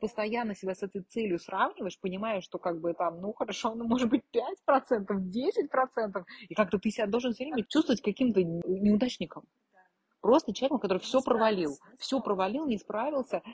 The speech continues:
Speaker 1: И, понимаешь, вот мы с этим чувством сами в школе все время жили. У меня все время было такое чувство,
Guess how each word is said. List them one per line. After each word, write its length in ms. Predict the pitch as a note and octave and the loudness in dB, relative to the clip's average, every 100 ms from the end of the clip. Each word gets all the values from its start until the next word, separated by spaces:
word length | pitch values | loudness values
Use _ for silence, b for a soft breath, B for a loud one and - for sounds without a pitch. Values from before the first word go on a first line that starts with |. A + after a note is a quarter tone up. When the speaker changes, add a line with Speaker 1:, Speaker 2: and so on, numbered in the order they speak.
| B | B
Speaker 1:
И, 180 | G3+ G3 | -2 -2
понимаешь, 240 | F#3+ B3 - G3 | -2 -6 -6 -12
вот 160 | E3 F#3 | -4 -2
мы 180 | G3+ G#3 | -2 -2
с 80 | G3 | -4
этим 220 | F#3 F3 | -6 -10
чувством 380 | - D#4 - F3+ | -4 -4 -4 -6
сами 320 | - A#3+ G3 | -2 -2 -2
в 40 | |
школе 280 | - A3 G3+ | -2 -2 -2
все 140 | - E3+ | -4 -6
время 160 | E3+ | -4
жили. 180 | F3+ E3+ | -6 -4
У 40 | |
меня 120 | D3 D#3 | -6 -8
все 140 | - | -2
время 200 | A3+ A3+ | 0 0
было 140 | F3+ F3+ | 0 0
такое 220 | - G3+ | 0 0
чувство, 360 | - F#4 G3+ | 0 0 0